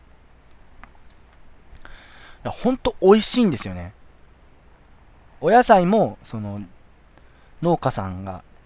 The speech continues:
真剣に作ってくれたお野菜をふんだんに使ってあったりとか、お肉やお魚、あとは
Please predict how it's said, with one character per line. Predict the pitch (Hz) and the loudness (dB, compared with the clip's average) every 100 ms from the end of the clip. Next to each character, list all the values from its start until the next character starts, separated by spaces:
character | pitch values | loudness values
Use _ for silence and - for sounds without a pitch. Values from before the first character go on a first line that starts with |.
| - | -16
真 | - - 131 - | -10 -8 -10 -12
剣 | 139 156 185 | -8 -4 0
に | 226 - - | -2 -4 -10
作 | - - | -10 -10
っ | |
て | - - 110 | -14 -16 -14
く | 98 | -12
れ | 98 | -12
た | 104 | -10
お | 98 | -8
野 | 110 | -8
菜 | - 101 | -8 -8
を | 110 170 - - - - - | -4 -4 -4 -18 -20 -20 -8
ふ | 147 | -4
ん | 143 | -4
だ | 131 131 | 0 -2
ん | 131 | -2
に | |
使 | 123 - | -8 -4
っ | 127 | -4
て | - | -2
あ | 156 | -2
っ | |
た | - | -2
り | 170 | -6
と | 131 | -8
か、 | 120 - - - | -12 -18 -20 -16
お | - | -6
肉 | 135 147 - 123 | -4 -4 -6 -4
や | 110 117 | -4 -6
お | |
魚、 | 117 151 160 170 | -6 -4 -2 0
あ | 180 - - - - - - - - | -2 -6 -20 -20 -20 -20 -20 -20 -20
と | - - - | -20 -20 -18
は | - | -16